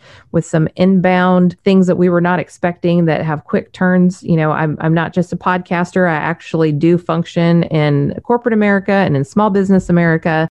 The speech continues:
And so I am a working consultant and coach, and, and I love every minute of it. So, um, we,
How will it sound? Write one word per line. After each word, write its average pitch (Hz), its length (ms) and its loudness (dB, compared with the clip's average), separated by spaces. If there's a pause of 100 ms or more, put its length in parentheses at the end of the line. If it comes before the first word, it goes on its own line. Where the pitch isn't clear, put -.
(200)
And 143 120 -2
so 143 280 0
I 156 140 -2
am 147 140 0
a 139 120 0
working 175 760 0 (300)
consultant 156 720 -2
and 131 140 -2
coach, 151 580 -2
and, 143 340 -2
and 143 140 -2
I 139 80 -2
love 151 280 -2
every 147 200 -2
minute 139 260 0
of 135 140 -2
it. 139 220 -2
So, 135 560 0
um, 135 420 -6
we, 147 320 -2